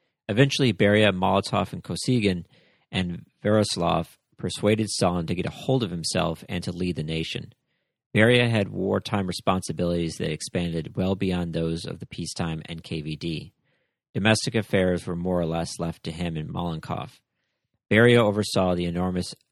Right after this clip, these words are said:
evacuation of defense industries from the western regions of the Soviet Union to beyond the Urals and converting peacetime industry to wartime production. He oversaw the Gulag system, which saw a massive expansion as a result of mass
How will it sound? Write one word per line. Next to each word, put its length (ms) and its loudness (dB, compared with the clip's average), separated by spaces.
evacuation 720 -4
of 100 -8
defense 380 -4
industries 520 -6
from 160 -8
the 80 -6
western 360 -2
regions 360 -4
of 80 -10
the 80 -6
Soviet 380 -4
Union 380 -4
to 60 -6
beyond 400 2
the 60 -2
Urals 640 0
and 320 -6
converting 460 -2
peacetime 520 -2
industry 460 -4
to 160 -8
wartime 480 -4
production. 580 -6
He 120 6
oversaw 340 4
the 80 -2
Gulag 460 2
system, 400 -8
which 180 -8
saw 220 2
a 40 -2
massive 460 -4
expansion 640 -4
as 180 -8
a 40 -10
result 360 -4
of 140 -10
mass 240 -4